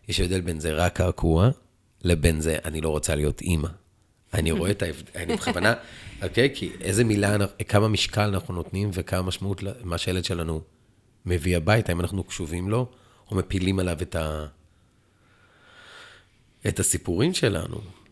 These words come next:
Speaker 2: למה זה כל כך מבהיל אותך?
Speaker 1: אה, כי יש מילה שאני מאוד אוהב, אה, שקוראים לה לגאסי.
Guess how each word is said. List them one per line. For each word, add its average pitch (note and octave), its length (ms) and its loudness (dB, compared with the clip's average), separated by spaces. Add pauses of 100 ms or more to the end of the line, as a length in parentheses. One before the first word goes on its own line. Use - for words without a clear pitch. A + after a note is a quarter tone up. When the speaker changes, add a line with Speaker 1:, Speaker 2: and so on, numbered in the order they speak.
Speaker 2:
למה B3+ 240 -6
זה A3+ 120 -10
כל F3+ 160 -12
כך E3+ 220 -14
מבהיל F3 400 -8
אותך? - 260 -14 (500)
Speaker 1:
אה, D#2 1120 0 (200)
כי D#2+ 760 -2 (320)
יש G#2+ 220 0
מילה F#2 220 0
שאני F2+ 180 -2
מאוד E2 240 -4
אוהב, D#2+ 220 0 (1120)
אה, E2+ 320 -10
שקוראים F2 260 -8
לה F2 60 -2
לגאסי. F2 460 -4